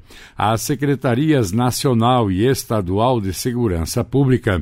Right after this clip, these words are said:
definiram o funcionamento do Escritório Emergencial de Combate ao Crime Organizado,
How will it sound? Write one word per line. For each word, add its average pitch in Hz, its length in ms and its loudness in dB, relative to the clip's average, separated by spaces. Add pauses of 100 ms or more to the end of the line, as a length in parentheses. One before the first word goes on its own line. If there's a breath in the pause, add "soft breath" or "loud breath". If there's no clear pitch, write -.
(460 loud breath)
definiram 143 880 0
o 117 80 0
funcionamento 127 1120 -2
do 92 180 -2
Escritório 107 800 -2
Emergencial 92 840 -2 (440 loud breath)
de 139 300 0
Combate 131 680 0
ao 131 160 2
Crime 120 420 2
Organizado, 98 880 0